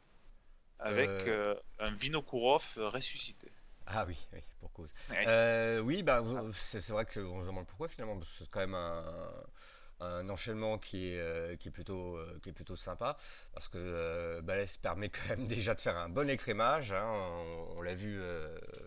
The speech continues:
Speaker 2: déjà ces, ces dernières années, même quand il était utilisé, euh, à lui tout seul, on va dire. Euh, bon, euh, est-ce que du coup ça va pas être neutralisé parce qu'il y a personne dans la, euh, dans la foulée et, euh, bon, je,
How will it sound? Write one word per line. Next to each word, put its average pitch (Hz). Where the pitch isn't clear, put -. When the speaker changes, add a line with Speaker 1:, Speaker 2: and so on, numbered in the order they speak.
Speaker 2:
déjà 82
ces, 76
ces -
dernières 82
années, 92
même 85
quand 82
il 80
était 80
utilisé, 82
euh, 80
à -
lui 87
tout -
seul, 107
on 101
va 82
dire. 110
Euh, 69
bon, 113
euh, 107
est-ce 104
que -
du 120
coup 139
ça -
va 101
pas 117
être 107
neutralisé 113
parce 101
qu'il -
y -
a -
personne 107
dans 104
la, 95
euh, 92
dans 98
la 98
foulée 123
et, 98
euh, 90
bon, 92
je, 85